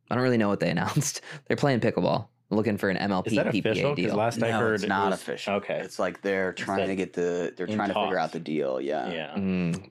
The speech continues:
Speaker 1: I just heard it in the Dink newsletter, so I'll just take that with a grain of salt next
Speaker 2: <laughs>
Speaker 1: time.
Speaker 3: Do you not remember me bringing it up on the last episode with Rachel?
Speaker 1: No, I wasn't listening.
Speaker 3: <laughs>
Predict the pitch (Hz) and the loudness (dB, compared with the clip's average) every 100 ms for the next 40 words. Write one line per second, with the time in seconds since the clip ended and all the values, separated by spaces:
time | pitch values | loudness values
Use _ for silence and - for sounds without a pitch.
0 | - 104 135 135 131 117 107 87 104 87 | -4 0 2 2 2 4 4 4 2 2
1 | 98 92 - 92 87 87 80 85 90 90 | 2 0 0 0 2 2 0 0 0 0
2 | 85 - - 98 - 87 - - 87 87 | -2 -4 -4 -4 0 -2 0 -2 0 0
3 | 87 - 90 104 202 - - 139 208 - | 0 0 0 0 -2 -2 0 2 2 2
4 | 120 127 143 190 131 120 131 131 131 110 | 2 4 4 4 4 4 4 4 2 2
5 | 110 98 92 98 101 85 - 101 87 73 | 2 2 0 2 2 2 0 0 0 0
6 | - 69 - 95 95 85 73 73 107 131 | -2 -4 -2 0 0 0 -4 -2 -2 -4
7 | - _ _ _ 110 151 151 117 127 - | -10 _ _ _ 0 2 2 2 0 0
8 | - 98 120 131 - - - 370 - | -2 -2 -2 -4 -6 -4 -2 -2 0